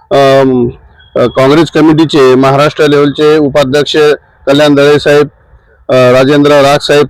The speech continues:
तसेच, अ, महाराष्ट्रातून आलेले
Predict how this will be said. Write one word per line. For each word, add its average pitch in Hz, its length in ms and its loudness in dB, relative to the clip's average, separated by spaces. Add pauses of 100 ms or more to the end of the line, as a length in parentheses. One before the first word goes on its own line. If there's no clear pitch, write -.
तसेच, 160 400 -2 (480)
अ, 135 180 0
महाराष्ट्रातून 147 1000 0 (340)
आलेले 151 420 0